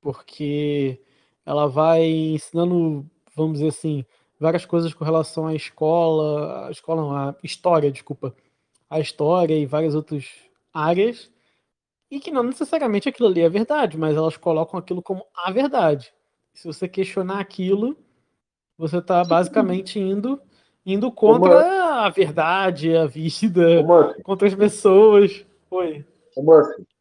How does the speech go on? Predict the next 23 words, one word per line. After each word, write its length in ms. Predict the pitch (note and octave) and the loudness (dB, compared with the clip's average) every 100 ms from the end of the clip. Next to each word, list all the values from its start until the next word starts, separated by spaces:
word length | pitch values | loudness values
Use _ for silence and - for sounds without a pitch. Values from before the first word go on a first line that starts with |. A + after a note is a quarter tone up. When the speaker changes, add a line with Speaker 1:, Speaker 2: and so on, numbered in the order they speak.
| _ | _
Speaker 2:
é 80 | - | -2
porque 280 | - F#3+ G#3 | 0 2 2
a 40 | |
escola 400 | G3 - - F#3 | 0 -4 -4 -2
não 120 | F#3 F3+ | -2 0
faz, 500 | E3+ E3+ E3+ E3+ - D#3 | 4 6 4 2 -6 -2
ela 220 | C#3+ D#3 | 2 2
não 300 | E3+ F#3 A3+ | 2 4 4
desenvolve 720 | G3+ F3+ F3 C#3+ C3+ D#3+ F#3 E3+ | 2 0 0 2 4 4 4 0
pra 260 | D3+ C#3+ | 2 0
ti 180 | - F#3+ | 0 2
o 380 | F3 D#3 C3+ - _ - | 4 4 2 -4 _ 0
pensamento 640 | E3+ E3+ D#3 D3+ E3 F3 - | 0 2 0 0 -2 -8 -2
crítico. 420 | D#3+ D3+ - - _ | 0 0 -4 -20 _
Quando 280 | D#3+ G#3+ G3+ | 2 4 4
tu 180 | F#3 F3+ | 6 6
não 280 | E3+ G3+ A3+ | 6 2 4
tem 180 | G3 D#3+ | 4 4
o 80 | B2+ - - | 0 -8 -4
pensamento 560 | C3+ C3 A#2+ A2+ A2 | -2 0 -2 -4 -8
crítico, 500 | - C#3 D#3+ - B2 | -6 2 2 0 -6
qualquer 420 | C3+ F#3+ G3+ G3+ - | 2 2 4 -2 2
coisa 420 | C#3 C3+ B2+ | 4 4 2